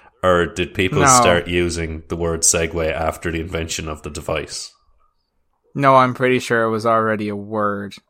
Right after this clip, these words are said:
Speaker 2: and then the company used the word as, like, a,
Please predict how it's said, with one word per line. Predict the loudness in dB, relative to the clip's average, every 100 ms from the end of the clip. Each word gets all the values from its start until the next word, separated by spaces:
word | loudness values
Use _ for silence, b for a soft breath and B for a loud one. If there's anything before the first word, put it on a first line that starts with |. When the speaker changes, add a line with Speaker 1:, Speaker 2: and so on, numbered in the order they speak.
| -8
Speaker 2:
and | -6 -6 -4
then | -6 -4 -8
the | -6
company | -6 -6 -6 -6
used | -6 -8 -8 -6 -6 -6
the | -6
word | -2 -2 -4 -6
as, | -8
like, | -8 -8
a, | -12